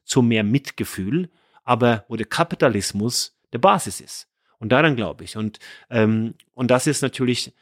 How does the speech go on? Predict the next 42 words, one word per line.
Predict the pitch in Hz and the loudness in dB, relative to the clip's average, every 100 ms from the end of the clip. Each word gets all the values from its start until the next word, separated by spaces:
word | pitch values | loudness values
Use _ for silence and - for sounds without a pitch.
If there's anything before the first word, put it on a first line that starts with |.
| _ _ | _ _
äh, | - 113 | -6 -6
zurück | 113 127 127 | -2 -2 0
zu | - | -2
dem | 117 107 | -4 -4
Einstieg, | 113 131 - 131 120 | -2 0 0 -4 -4
dass | 113 - | -4 -4
mein | 107 | -6
Glauben | 98 107 117 127 127 | -2 2 2 2 -2
und | 117 | -4
das | 117 | -6
Thema | - 131 135 | -4 -4 -2
ist, | 127 - _ _ _ _ _ _ _ - | -6 -8 _ _ _ _ _ _ _ -2
dafür | 113 113 | 0 0
setze | 113 - | -2 -4
ich | |
mich | 98 | -8
auch | - | -6
ein. | 110 107 92 _ _ _ | -6 -6 -12 _ _ _
Und | 113 | 0
damit | 117 117 - | 2 2 2
gehen | 113 | 0
wir | |
nach | 107 98 | 0 -4
Europa | 104 117 139 143 | 0 2 4 2
und | 120 | 0
entwickeln | 107 98 156 143 104 | 0 -2 -4 -2 -4
auch | 95 90 - | -4 -8 -8
eine | 104 104 | -6 -4
Art | 196 - _ _ _ | -6 -12 _ _ _
Quantenwirtschaft | - 127 143 - 117 113 - 104 - | -2 2 2 0 0 0 0 -2 -4
als | - 104 - _ _ | -4 -4 -6 _ _
Leitidee. | 110 113 120 123 98 87 - _ | 2 4 4 2 0 -4 -10 _
Da | 92 | -8
sind | 113 | 0
wir | 127 | 2
jetzt | 117 - | 0 0
dabei, | 101 104 113 | -2 2 2
das | 131 117 | 2 -4
auszuarbeiten | 113 139 - 127 123 127 127 - | -2 -2 -2 -2 -2 0 -2 -4
in | 127 | -8
verschiedenen | 117 - 123 113 | -6 -8 -4 -4
Gremien, | 98 104 131 139 139 | -2 2 6 6 4